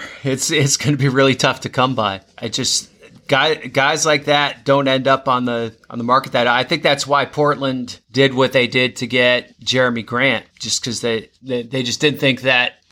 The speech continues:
type of player was gonna come available that often. It's why Memphis, you know, pursued Mikal Bridges as hard as they did. So,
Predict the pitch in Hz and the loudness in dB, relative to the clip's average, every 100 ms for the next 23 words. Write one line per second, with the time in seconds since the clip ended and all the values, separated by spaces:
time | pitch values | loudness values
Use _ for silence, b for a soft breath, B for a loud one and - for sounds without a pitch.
0 | - - - - 139 135 - 143 131 113 | -20 -20 -8 -2 -2 -2 0 2 2 0
1 | 127 117 135 117 110 135 117 107 117 113 | -6 -4 -4 -2 0 0 0 -2 -2 -2
2 | - - 117 131 - 107 104 _ 120 120 | -4 -6 -2 -2 -2 -12 -12 _ -6 -4
3 | 123 127 127 120 123 _ - 117 156 - | 2 2 4 0 -4 _ -10 -2 -2 0
4 | 147 139 - - - - - 127 131 123 | 0 2 2 0 -2 -6 -16 -4 -2 0
5 | 127 139 127 147 139 123 120 143 131 107 | 0 0 0 0 -2 -4 0 2 2 -2
6 | _ 127 151 143 110 107 113 110 98 110 | _ -4 -4 -4 -6 -4 -4 -4 -8 -10
7 | 101 107 104 _ - - 135 131 127 | -8 -10 -10 _ -6 0 2 4 0